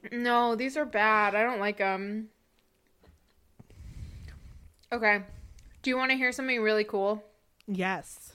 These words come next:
Speaker 1: Do you wanna hear about something really cool? So, some backstory. Um, not about, specifically about this article. Um,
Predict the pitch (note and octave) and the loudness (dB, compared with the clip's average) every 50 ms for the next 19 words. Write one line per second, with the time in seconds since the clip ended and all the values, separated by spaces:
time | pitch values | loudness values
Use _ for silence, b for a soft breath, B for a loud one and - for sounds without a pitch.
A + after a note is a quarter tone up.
0 | - _ _ - - - A#3 A3 A3+ A3+ A3+ A3 A3 A3 A3 A3+ G#3+ G#3 G3+ G3 | -20 _ _ -18 -6 -2 0 0 2 2 2 2 2 2 0 0 -4 -4 -4 -4
1 | G3 G3+ G3 G#3+ G#3 G#3+ - - B3+ B3 - - - b b b b b b b | -6 -4 -2 -2 0 2 4 4 4 4 2 -2 -18 b b b b b b b
2 | b b b b b - - - - - - - - - - - - - - - | b b b b b -20 -20 -20 -20 -20 -20 -20 -20 -20 -20 -20 -18 -18 -16 -12
3 | A#3 - - D4+ D#4+ D#4 D#4+ D4+ A3 - - - D4 C#4 C#4 C#4 C#4 C#4 C#4+ D4+ | -8 0 0 2 4 6 8 8 8 6 4 4 4 6 8 8 8 6 4 0
4 | D4 - - - - - - - _ - - - _ - A#3+ A#3 A3 G#3 G3 F3+ | -2 -10 -18 -20 -18 -18 -18 -18 _ -20 -20 -14 _ 2 4 4 6 6 4 0
5 | F3 F3 - - - - - - C4 C#4 D4 D#4 E4+ E4+ E4+ D4+ - - - - | -2 -8 -14 -16 -20 -20 -8 2 4 6 8 8 10 10 10 8 8 4 -4 -6
6 | - A3+ G#3+ - A3+ G3 A3 - B3 A#3+ A#3 A3+ A3 A3 A3 A3+ A3+ - - F#3 | -4 -2 2 4 4 4 4 4 6 6 6 6 6 2 4 0 -2 0 0 0
7 | F#3+ F#3 G#3 G#3 B3 A#3+ A#3+ B3 C#4+ C#4+ _ b b b b b b b b b | 0 0 0 0 0 0 0 0 -2 -8 _ b b b b b b b b b
8 | b b b b - B3 A#3 A3 G3 F#3 | b b b b 0 2 2 2 0 -2